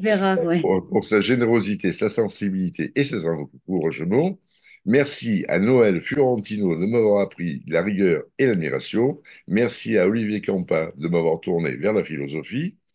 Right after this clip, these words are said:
Speaker 2: Merci à mes parents, bien sûr, pour tout, et à ma grand-mère et à tous les autres.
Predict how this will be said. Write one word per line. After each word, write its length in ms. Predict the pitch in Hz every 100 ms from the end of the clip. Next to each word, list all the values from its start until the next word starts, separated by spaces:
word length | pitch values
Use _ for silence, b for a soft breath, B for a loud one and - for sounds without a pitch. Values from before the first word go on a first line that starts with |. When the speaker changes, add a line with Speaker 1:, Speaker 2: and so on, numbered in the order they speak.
| b b
Speaker 2:
Merci 300 | 76 - 85
à 40 |
mes 140 | 76 71
parents, 280 | 78 78
bien 280 | 71 67 80
sûr, 320 | - 90 104
pour 220 | - 67 -
tout, 420 | 87 104 110 -
et 80 | 90
à 60 | 82
ma 120 | 82
grand-mère 380 | 71 73 95 98 b b
et 60 | 71
à 80 | 71
tous 140 | 95
les 180 | 82 -
autres. 180 | -